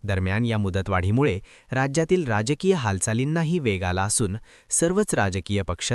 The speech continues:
तयारीला लागल्याचे चित्र दिसत आहे. आता पंधरा फेब्रुवारीपर्यंत निवडणुका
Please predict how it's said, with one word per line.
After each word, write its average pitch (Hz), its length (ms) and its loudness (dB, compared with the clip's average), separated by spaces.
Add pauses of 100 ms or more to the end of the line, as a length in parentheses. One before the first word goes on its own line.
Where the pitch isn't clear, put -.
(100)
तयारीला 95 420 0
लागल्याचे 92 460 -2
चित्र 95 320 -4
दिसत 113 360 0
आहे. 82 180 -2 (580)
आता 98 180 -2
पंधरा 101 380 0
फेब्रुवारीपर्यंत 95 920 0
निवडणुका 104 540 -2